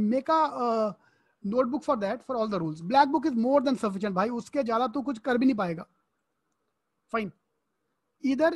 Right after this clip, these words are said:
you can do Re-, Renan Martin or you can do black book, or I will pick up the G strategy।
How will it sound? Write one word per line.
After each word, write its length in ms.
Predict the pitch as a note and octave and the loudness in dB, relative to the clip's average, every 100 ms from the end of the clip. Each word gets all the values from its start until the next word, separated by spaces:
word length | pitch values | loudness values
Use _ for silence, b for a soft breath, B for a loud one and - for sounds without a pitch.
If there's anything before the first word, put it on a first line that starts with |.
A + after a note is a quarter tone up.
| D4+ | 0
you 160 | C#4 C#4+ | -2 0
can 100 | C#4 | 0
do 140 | D4+ D4 A#3 G3 F3+ D#3 | 2 2 0 -6 -12 -6
Re-, 500 | F#3+ C4+ A3 F#3+ F3 - G#3 | -2 0 0 -2 -4 -6 -2
Renan 220 | A#3+ C4+ | 2 4
Martin 400 | C4+ A#3 D#4+ C#4 _ _ _ _ _ _ _ _ _ _ _ _ _ - | 4 4 0 0 _ _ _ _ _ _ _ _ _ _ _ _ _ 0
or 320 | A#3+ C#4 D4+ | 4 4 4
you 140 | B3+ B3 | -2 -2
can 140 | C4 | -2
do 80 | C4+ | -2
black 220 | G#3 F#3 | -2 -4
book, 200 | E3+ D#3+ _ _ _ - | -6 -8 _ _ _ 2
or 300 | D4+ F#4 F4 C4 | 6 6 4 4
I 140 | C#4 | 4
will 160 | D4+ D#4+ | 4 0
pick 220 | C#4+ D4 | -2 -2
up 140 | C4+ | 2
the 100 | D#4+ | 2
G 240 | A3+ G#3 G#3+ | 2 0 -2
strategy। 480 | F#3 E3 D#3 B3 | -2 -4 -6 -12